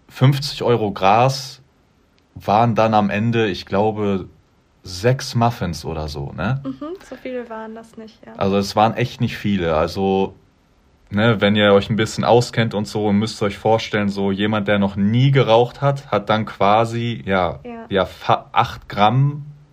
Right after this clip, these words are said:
Speaker 1: Hanfbutter verarbeitet
Speaker 2: Und ich
Speaker 1: in
Speaker 2: wieg
Speaker 1: einen
Speaker 2: halt
Speaker 1: Muffin,
Speaker 2: gerade
Speaker 1: Alter.
Speaker 2: so fünfzig Kilo, ne?
Speaker 1: Genau, und sie ist halt
Speaker 2: <laughs>
Speaker 1: Fliegengewicht des Todes.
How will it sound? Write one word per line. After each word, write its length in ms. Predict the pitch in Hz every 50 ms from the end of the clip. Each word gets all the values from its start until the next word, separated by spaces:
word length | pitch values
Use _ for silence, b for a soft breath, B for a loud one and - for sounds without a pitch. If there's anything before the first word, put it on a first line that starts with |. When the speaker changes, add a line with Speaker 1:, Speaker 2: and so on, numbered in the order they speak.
| _ _ _ _ _ _ _ _ _ _ _ _ - - - 98 95 92 92 95 90 - - -
Speaker 1:
Hanfbutter 1080 | - - - - - - 131 139 156 - - - 101 98 127 139 139 - 147 147 147 147
verarbeitet 600 | - - 127 - - 117 127 123 139 135 131 131
Speaker 2:
Und 80 | 131 123
ich 140 | - 104
Speaker 1:
in 60 | 101 98
Speaker 2:
wieg 100 | 98 98
Speaker 1:
einen 160 | 117 127 -
Speaker 2:
halt 140 | 277 269 -
Speaker 1:
Muffin, 220 | - 240 - -
Speaker 2:
gerade 240 | 262 269 269 277 277
Speaker 1:
Alter. 360 | - 277 - 277 285 277 277
Speaker 2:
so 160 | 277 - 294
fünfzig 420 | 277 277 269 - - - 240 - -
Kilo, 360 | - 285 254 254 240 226 226
ne? 20 |
Speaker 1:
Genau, 380 | 233 233 220 - 123 131 127 113
und 100 | 117 120
sie 120 | - -
ist 180 | 135 - 587 571
halt 140 | - - -
Speaker 2:
<laughs> 100 | 571 -
Speaker 1:
Fliegengewicht 720 | - - - 160 151 - 139 110 107 117 120 - - -
des 160 | - - -
Todes. 640 | - - 135 147 135 110 113 127 147 - - -